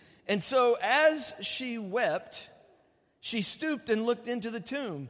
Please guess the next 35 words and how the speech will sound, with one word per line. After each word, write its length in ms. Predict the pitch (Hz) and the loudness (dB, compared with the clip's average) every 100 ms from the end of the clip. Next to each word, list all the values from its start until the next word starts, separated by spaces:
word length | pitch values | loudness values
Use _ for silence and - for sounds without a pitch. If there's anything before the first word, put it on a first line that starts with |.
| - - - | -14 -20 -4
and 140 | 214 175 | -2 0
she 140 | 233 | -2
saw 320 | - 269 240 | 0 2 2
two 300 | 233 294 320 | 2 0 2
angels 500 | 294 330 214 202 190 | 2 0 0 0 0
in 160 | 208 196 | 0 0
white 340 | 233 247 175 - - - | 0 0 -2 -6 -18 -12
sitting, 560 | - 294 277 190 202 - - | -6 -2 -2 -2 -4 -8 -6
one 220 | 180 247 | -2 0
at 140 | 277 240 | 0 0
the 80 | |
head 260 | 208 202 208 | 0 2 0
and 180 | 196 185 | 0 -2
one 120 | 240 | -4
at 100 | 240 | -4
the 80 | 254 | -8
feet, 340 | - 170 170 - - | -4 -2 -2 -6 -4
where 160 | 185 | 0
the 100 | 180 | 0
body 380 | 151 185 240 247 | 0 0 0 -4
of 140 | 202 | -6
Jesus 540 | 120 156 143 120 139 - - - | -6 -4 -4 -6 -12 -14 -20 -16
had 260 | 147 147 | -12 -10
been 220 | 139 147 131 | -8 -8 -8
lying. 380 | 120 98 90 98 _ _ _ _ _ _ _ _ _ _ _ _ _ _ _ _ _ - - _ _ _ _ _ _ _ _ 165 | -10 -10 -14 -18 _ _ _ _ _ _ _ _ _ _ _ _ _ _ _ _ _ -20 -20 _ _ _ _ _ _ _ _ -4
And 160 | 202 | 2
they 120 | 220 | 2
said 400 | 190 - 277 269 | 2 -2 -2 -2
to 100 | 196 | 0
her, 180 | 185 180 | 2 0
'Woman, 420 | 165 196 240 294 311 - _ _ _ _ _ _ _ _ _ _ | 0 -4 -6 -8 -10 -20 _ _ _ _ _ _ _ _ _ _
why 240 | 190 269 | -10 -8
are 60 | 233 | -8
you 200 | 180 180 | -8 -8
weeping?' 500 | 147 160 - 101 | -6 -8 -8 -14